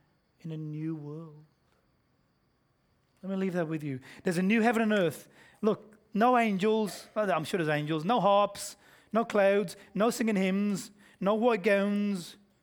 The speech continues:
okay? Forget that. It's a real physical life on a real physical planet, okay?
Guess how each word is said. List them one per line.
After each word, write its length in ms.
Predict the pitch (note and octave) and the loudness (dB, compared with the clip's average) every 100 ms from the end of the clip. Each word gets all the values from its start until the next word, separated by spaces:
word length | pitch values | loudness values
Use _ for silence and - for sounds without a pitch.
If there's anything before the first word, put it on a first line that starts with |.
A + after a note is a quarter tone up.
| - | -10
okay? 440 | E3 G#3 A3 G#3+ - _ | -2 2 2 -2 -8 _
Forget 340 | - F#3 A3 F#3 | -6 -2 -2 2
that. 380 | F#3+ G3 - - _ _ _ _ _ _ _ _ _ _ | 2 0 -4 -20 _ _ _ _ _ _ _ _ _ _
It's 220 | G3+ - | -10 -8
a 60 | F3+ | -10
real 480 | D#3+ D#3+ F3 F#3 F3+ | -8 -6 -4 -4 -6
physical 560 | - E3 D3+ D3+ E3 | -8 -8 -6 -6 -6
life 440 | D3+ C#3 C#3 C#3 - | -6 -8 -10 -12 -14
on 60 | |
a 80 | C#3 | -16
real 380 | C3 C#3+ C#3+ C#3 - | -12 -8 -8 -8 -16
physical 420 | - C#3 B2+ C#3+ | -10 -10 -8 -12
planet, 580 | - - A#2 A2+ G#2+ - _ _ _ _ _ _ - | -12 -16 -16 -16 -20 -20 _ _ _ _ _ _ -20
okay? 320 | D3 D3 C3 | -18 -16 -16